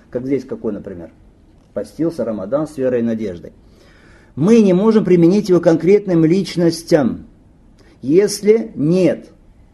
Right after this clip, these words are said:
всех условий и, наоборот, если не отсутствуют что препятствующие обстоятельства.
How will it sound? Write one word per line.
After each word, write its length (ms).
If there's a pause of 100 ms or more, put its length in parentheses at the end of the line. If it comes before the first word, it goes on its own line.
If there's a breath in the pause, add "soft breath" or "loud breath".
(120)
всех 260
условий 680 (400 soft breath)
и, 320
наоборот, 500
если 460 (520)
не 140
отсутствуют 540
что 160
препятствующие 640
обстоятельства. 1000